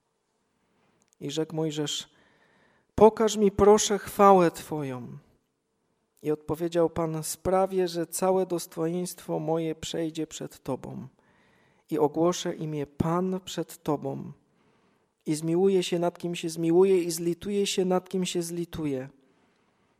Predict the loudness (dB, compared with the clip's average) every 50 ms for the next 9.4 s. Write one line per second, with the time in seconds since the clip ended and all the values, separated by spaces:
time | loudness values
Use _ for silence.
0 | _ _ _ _ _ _ -8 -6 -6 -6 -4 -4 -4 -4 -2 -4 -4 -2 -2 -2
1 | 0 0 0 0 0 -4 -8 -14 -20 -20 _ _ _ _ _ _ _ _ _ _
2 | _ _ _ -2 0 4 6 6 6 6 4 2 0 0 -2 0 0 0 0 2
3 | 2 0 2 0 0 -2 -2 -4 0 0 2 2 4 4 4 4 6 4 4 4
4 | 2 2 0 0 0 0 0 2 4 6 4 4 4 4 2 2 2 0 0 0
5 | 0 2 2 4 4 2 2 2 2 4 4 4 6 6 4 2 2 0 -2 0
6 | 0 0 0 0 -2 -2 -4 -6 -6 -6 -6 -2 -2 0 0 2 0 0 0 -4
7 | -12 -12 -14 -16 -18 _ _ _ _ _ _ _ _ _ _ _ _ _ _ _
8 | _ _ _ _ _ _ _ _ _ _ _ _ _ -8 -6 -4 -4 -4 -4 -4
9 | -2 -2 -2 -2 -2 -6 -8